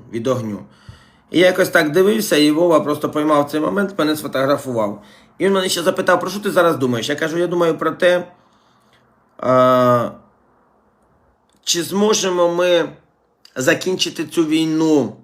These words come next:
в обіход договорнякам? Чи зможемо ми дійсно перемогти Росію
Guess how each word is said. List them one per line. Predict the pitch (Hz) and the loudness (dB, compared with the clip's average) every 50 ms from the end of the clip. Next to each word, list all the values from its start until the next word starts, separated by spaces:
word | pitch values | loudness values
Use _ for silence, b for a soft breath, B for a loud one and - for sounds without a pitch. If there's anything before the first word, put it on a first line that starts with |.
| _ _ _ _ _ _ _ _ _ _ _ _ _ _ _ _ _ _ _ _ - - - | _ _ _ _ _ _ _ _ _ _ _ _ _ _ _ _ _ _ _ _ -16 -8 -4
в | 131 | -2
обіход | 151 151 147 165 147 - - 185 190 185 185 - - - _ _ _ _ _ _ - | 0 2 2 0 0 2 2 4 4 4 2 0 -6 -16 _ _ _ _ _ _ -8
договорнякам? | 127 135 165 151 143 156 151 147 160 151 147 156 160 160 156 - 160 151 131 107 101 98 98 - - _ _ _ _ _ _ _ _ _ _ _ _ _ _ _ _ _ _ _ _ _ _ _ _ _ _ | -2 0 0 2 2 2 2 2 0 0 0 0 -2 -2 -2 0 2 2 2 2 -2 -6 -12 -16 -20 _ _ _ _ _ _ _ _ _ _ _ _ _ _ _ _ _ _ _ _ _ _ _ _ _ _
Чи | - - 151 | -8 -6 -4
зможемо | 131 135 170 185 190 - 180 170 | -4 -2 0 0 0 0 -2 -2
ми | 165 170 165 | -2 -2 -2
дійсно | 151 143 170 175 170 - - 147 127 | -4 -4 -6 -6 -6 -6 -8 -6 -6
перемогти | 147 147 147 147 151 151 147 - - 160 151 | -4 -4 -2 -2 -4 -4 -6 -4 -4 -2 0
Росію | 147 143 139 139 - - 185 202 208 185 170 135 113 98 | 0 0 -2 -4 -6 -8 -6 -4 -2 0 0 0 0 -2